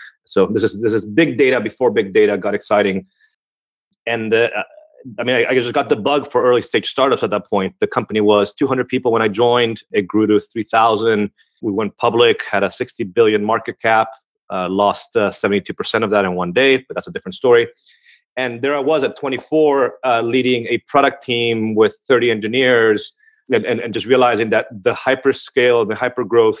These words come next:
stage was my favorite, just seeing something go so fast and you had to do all sorts of different roles. But after, after MicroStrategy, I, um, I decided to go to business school and learn a bit more about how to manage other parts of the business. Unlike most of my classmates at that point,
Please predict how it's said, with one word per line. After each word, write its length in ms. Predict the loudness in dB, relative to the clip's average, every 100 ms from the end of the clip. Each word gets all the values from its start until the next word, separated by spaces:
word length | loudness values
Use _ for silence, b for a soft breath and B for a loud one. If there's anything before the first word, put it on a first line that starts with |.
| -12
stage 420 | -4 2 2 2
was 120 | -10
my 120 | -10 -6
favorite, 380 | 0 2 0
just 220 | -2 -10 -4
seeing 260 | -2 -2
something 320 | -4 -6 -2
go 120 | 0 0
so 160 | 0
fast 440 | 0 2 2 -2 -8
and 120 | -4
you 80 | -2
had 120 | -4
to 40 |
do 280 | -2 4 4
all 200 | 2 -4
sorts 260 | -2 -4 -4
of 60 |
different 260 | -8 -6 0
roles. 300 | 4 4 0 _ _ _ _ _ -8
But 80 | -4
after, 320 | -4 0 0 0
after 500 | -4 -2 0 0 -2 -8 -6
MicroStrategy, 800 | -4 -2 -2 0 0 0 -2 0
I, 300 | 2 2 2
um, 320 | 2 -2 -8 -12 -4
I 140 | -2
decided 220 | 0 0 2
to 40 |
go 80 | 0
to 60 |
business 240 | 2 0 -2
school 420 | 2 4 4 0
and 300 | -4 -6 -4
learn 160 | -2 0
a 20 |
bit 140 | 0
more 180 | 0 0
about 300 | 2 2 0
how 160 | -4 -2
to 80 | -2
manage 400 | -4 -4 -6 -2
other 140 | -2
parts 240 | 0 -2 -2
of 40 |
the 60 | -4
business. 480 | -4 0 -2 -2 -14 B B B _ -8
Unlike 320 | -2 0 0
most 360 | 2 2 2 -2
of 40 |
my 80 | -2
classmates 500 | 0 0 0 -6 -4
at 60 |
that 180 | -2 -4
point, 320 | -4 -4 -4